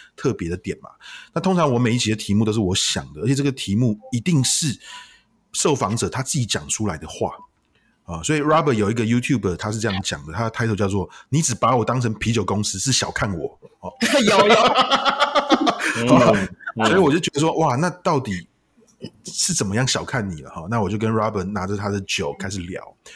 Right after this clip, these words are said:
Speaker 1: 那 Robert 比较特别，就是他其实是很会分析，呃，台湾的农业跟他自己的酒。
Speaker 2: 嗯，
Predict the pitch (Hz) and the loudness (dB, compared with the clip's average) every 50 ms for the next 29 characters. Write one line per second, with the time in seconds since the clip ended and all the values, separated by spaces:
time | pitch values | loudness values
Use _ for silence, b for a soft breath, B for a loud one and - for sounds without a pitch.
0 | B B - 202 208 214 214 214 196 139 120 143 139 139 - 196 156 123 110 131 | B B 0 2 4 6 6 6 4 4 4 0 0 2 2 0 0 2 0 0
1 | 131 147 143 113 B B B B B B B B - - 196 - - - 123 127 | 0 0 0 0 B B B B B B B B -4 -4 -2 0 0 0 2 2
2 | - - 160 143 - - - 107 90 78 73 73 71 - _ _ _ _ _ _ | 2 0 0 -2 -2 -4 -4 -4 -4 -4 -6 -12 -18 -20 _ _ _ _ _ _
3 | _ _ _ - - _ _ _ - 180 - - - 151 135 131 139 131 - - | _ _ _ -20 -20 _ _ _ -2 -2 -2 0 0 0 2 2 2 2 2 0
4 | - 113 113 117 - _ 107 92 - - 101 104 113 117 113 107 104 85 85 90 | -2 -4 -6 -8 -8 _ -8 -6 -6 -2 -2 0 0 2 0 0 0 -2 -2 -2
5 | 104 110 95 80 - - 104 101 107 107 - - 98 80 80 - - - - - | -2 -2 -2 -2 -4 -6 -6 -4 -4 -4 -4 -6 -8 -8 -8 -6 -6 -6 -2 0
6 | 175 175 170 165 160 156 160 160 165 208 202 202 | 2 2 2 2 2 2 2 0 0 -4 -8 -14